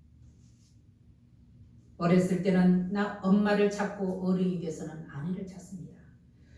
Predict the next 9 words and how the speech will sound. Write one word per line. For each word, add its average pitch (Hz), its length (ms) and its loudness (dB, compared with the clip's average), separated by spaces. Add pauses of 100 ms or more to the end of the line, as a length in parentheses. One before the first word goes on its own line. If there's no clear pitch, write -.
(120)
그 277 240 4
이유가 285 540 8
바로 208 560 0 (260)
엄마나 277 880 4
아내가 240 340 -2
없으면 202 480 -2
그곳은 202 540 -2
이미 247 380 -4
집으로서의 170 1300 -2